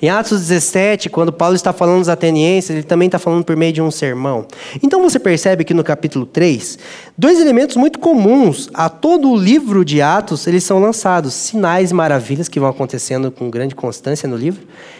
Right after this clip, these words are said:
E a existência do sermão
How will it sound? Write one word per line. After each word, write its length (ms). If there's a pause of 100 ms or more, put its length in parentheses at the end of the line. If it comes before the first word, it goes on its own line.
(120)
E 280
a 120
existência 720 (300)
do 220
sermão 1120